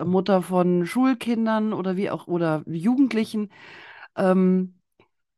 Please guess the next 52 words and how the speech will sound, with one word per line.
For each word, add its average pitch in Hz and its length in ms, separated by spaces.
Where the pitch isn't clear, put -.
da 220 100
gibt's 254 220
ja 262 120
dann 226 160
manchmal 240 340
solche 233 240
Sätze, 220 380
die 226 500
gesagt 196 640
werden 214 520
wie, 214 400
"Ja, 196 240
wir 214 180
sind 240 220
ja 214 180
auch 214 340
ohne 208 300
Montessori 175 640
groß 151 340
geworden. 131 580
Ja, 175 240
aus 185 200
uns 240 280
ist - 160
ja 202 140
auch 190 240
was 160 200
geworden. 139 600
Aus 170 260
mir 220 220
ist 233 100
ja 175 140
auch 180 200
was 175 200
geworden. 143 440
Und 170 160
ich 196 120
kann 214 200
auch 185 140
sagen, 185 320
dass 190 120
ich 214 120
ein 226 80
selbstständiger 185 640
Mensch 160 380
bin" 147 200
und 165 140
so 156 140
weiter 147 240
und 135 80
so 147 100
fort. 135 280